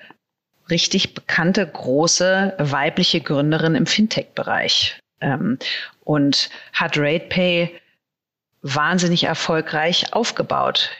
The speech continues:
über die letzten zwölf Jahre und hat, als sie sich überlegt hat, dass sie was anderes machen möchte und wieder neu gründen möchte und ihr zweites Baby an den Start bringen möchte,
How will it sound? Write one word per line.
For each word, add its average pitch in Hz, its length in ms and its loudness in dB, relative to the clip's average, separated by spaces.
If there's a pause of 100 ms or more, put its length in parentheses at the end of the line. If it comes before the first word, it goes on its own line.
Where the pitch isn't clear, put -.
(100)
über 151 300 0
die 147 120 -2
letzten 143 420 -2
zwölf - 480 -2
Jahre 147 540 0 (480)
und 160 680 2 (220)
hat, - 500 -2 (460)
als 156 220 0
sie 160 80 2
sich 156 200 0
überlegt 165 520 0
hat, 160 200 0
dass 147 160 0
sie 156 260 0 (300)
was 180 200 -2
anderes 226 380 2
machen 160 320 2
möchte 165 500 2
und 160 180 2
wieder 156 200 2
neu 180 280 2
gründen 196 560 2
möchte 175 600 2
und 160 260 0
ihr 156 80 -2
zweites - 560 0
Baby 156 460 2
an 135 120 0
den 131 140 2
Start 113 380 -2
bringen 123 180 2
möchte, 175 460 0